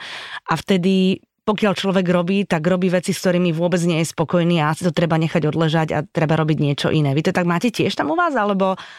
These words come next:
alebo je to tak celé, že keď je to predkreslené, takže to funguje aj bez toho, aby ste potrebovali mať tú tvorivú energiu na sto percent?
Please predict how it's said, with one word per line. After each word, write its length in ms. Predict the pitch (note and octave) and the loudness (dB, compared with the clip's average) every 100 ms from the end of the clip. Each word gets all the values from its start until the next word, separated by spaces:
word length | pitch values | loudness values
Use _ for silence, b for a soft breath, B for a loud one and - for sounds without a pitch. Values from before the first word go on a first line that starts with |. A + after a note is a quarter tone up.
| B B B _ | B B B _
alebo 300 | F#3 F#3+ G3 | -2 0 2
je 260 | G3 - G3+ | 0 0 0
to 120 | A3 | 0
tak 240 | G#3 G#3 | -2 -4
celé, 360 | - G3+ F#3+ F#3+ | -2 0 2 2
že 80 | F#3 | 0
keď 140 | G3+ | 0
je 100 | F#3 | 0
to 100 | F#3+ | 0
predkreslené, 760 | F#3 F3+ - G3 E3 F#3+ F3+ F3+ | 0 -2 0 -2 0 0 2 2
takže 260 | E3+ D#3+ | 0 0
to 100 | F3 | 0
funguje 420 | F3+ G3 F#3 F#3 F3 | 0 2 2 2 2
aj 120 | E3+ | 2
bez 180 | E3+ D#3+ | 0 0
toho, 200 | F#3+ E3+ | -2 0
aby 160 | D#3 | -2
ste 160 | D#3+ - | -2 -4
potrebovali 640 | D#3+ F3+ - E3 D#3 D#3 D#3 | -2 0 0 0 2 0 0
mať 260 | D3+ C#3+ | 0 -2
tú 80 | - | -6
tvorivú 380 | - D#3 D#3 D3 | -2 0 2 2
energiu 460 | C#3+ D3 D3 C#3+ C3+ | 2 2 2 0 0
na 120 | C#3 | 0
sto 160 | C3 - | -2 -4
percent? 500 | - - - - | -4 -4 -4 -6